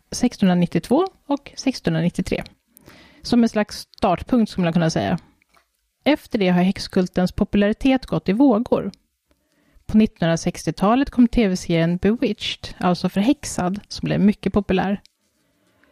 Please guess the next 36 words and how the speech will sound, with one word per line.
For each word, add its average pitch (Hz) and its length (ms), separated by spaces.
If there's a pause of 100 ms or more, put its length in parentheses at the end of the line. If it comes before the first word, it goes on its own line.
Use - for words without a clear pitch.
(160)
Den 285 180
handlar 202 340
om 175 180
en 175 100
modern 226 420
häxa 180 360
som 180 180
bestämde 170 440
sig 180 120
för 180 80
att - 100
leva 202 300
ett - 240
liv 165 180
som 269 240
förorts 175 580
hemmafru. - 460 (1400)
Och 240 140
den 240 80
här 254 80
serien 285 480
är 190 60
delvis 180 480
inspelad 247 580
i 185 60
just - 240
Salem, 165 560 (560)
vilket 226 300
ledde 202 240
till 180 140
att 170 100
staden 165 420
fick - 260
ett - 160
enormt 214 480
uppsving. 208 600